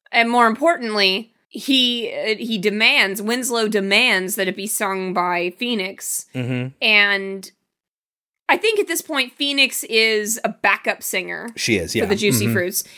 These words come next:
Speaker 1: And the
Speaker 2: Or the
Speaker 1: reason
Speaker 2: Beach Bums at this point.
Speaker 1: Right.
Speaker 2: <laughs>
Speaker 1: And the reason for that is because Winslow said, "She's, she's perfect, but I don't want perfection. I don't want anyone to be perfect because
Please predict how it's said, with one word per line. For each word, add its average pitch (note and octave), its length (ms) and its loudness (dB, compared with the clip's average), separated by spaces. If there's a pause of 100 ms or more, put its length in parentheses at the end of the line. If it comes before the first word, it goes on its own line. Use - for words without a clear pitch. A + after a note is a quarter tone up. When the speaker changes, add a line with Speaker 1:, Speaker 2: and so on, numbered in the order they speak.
(320)
Speaker 1:
And G#3 640 2
the G#3+ 120 -2
Speaker 2:
Or G#3 80 -2
the - 60 -4
Speaker 1:
reason E3+ 320 2
Speaker 2:
Beach - 60 -8
Bums G#2+ 300 -2
at G2 80 -12
this G#2 160 -8
point. A2 400 -8
Speaker 1:
Right. G3 460 0
Speaker 2:
<laughs> - 20 -14
Speaker 1:
And A#3 220 2
the B3 100 2
reason C4+ 540 0
for A3+ 180 0
that G3+ 420 4
is G#3 240 -2
because G#3 320 -8
Winslow G#3 520 -2
said, G#3 580 -2 (300)
"She's, - 460 -4
she's - 260 -6
perfect, - 500 0
but G3+ 140 -8 (200)
I G#3 140 4
don't G3 200 0
want G3+ 200 0 (160)
perfection. F3 560 -2
I E3+ 80 -4
don't F#3+ 220 0
want F3 240 -2
anyone G3 500 2
to - 100 -10
be F3 120 -4
perfect F3 440 -8
because F#3+ 240 -8